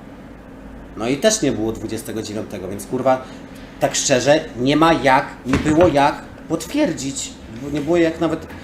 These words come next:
powiedzmy, że ktoś uzyskał dostęp, kurwa, i do mojego telefonu, i do mojego komputera, ale to są dane, których się nie da skasować. To, to, to są dane, których, kurwa, się nie da skasować, no bo masz, masz listę tych.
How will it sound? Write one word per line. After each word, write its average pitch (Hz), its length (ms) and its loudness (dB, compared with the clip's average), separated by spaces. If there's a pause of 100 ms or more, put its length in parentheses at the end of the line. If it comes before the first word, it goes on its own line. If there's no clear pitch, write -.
(200)
powiedzmy, 180 360 4
że 165 160 6
ktoś - 440 4
uzyskał 160 440 2
dostęp, 156 380 0
kurwa, 147 260 2
i 139 60 0
do 147 80 0
mojego 147 260 -2
telefonu, 147 440 -2
i 139 60 -4
do 135 100 -2
mojego 135 200 -2
komputera, 135 580 -2 (320)
ale 127 140 0
to 139 100 -8
są 139 180 0
dane, 143 280 4
których 139 260 -8
się - 120 -8
nie 143 100 -2
da 147 100 -2
skasować. 117 580 -4 (1800)
To, 135 120 -8
to, - 320 -12 (240)
to - 40 -6
są 139 200 -2
dane, 151 300 6
których, 143 440 -6 (140)
kurwa, 143 240 0
się 143 120 -4
nie 147 100 0
da 143 80 4
skasować, 139 360 0
no 120 80 -4
bo 120 80 -4
masz, 143 340 0 (160)
masz 131 260 -4
listę 127 320 -4
tych. 95 220 -8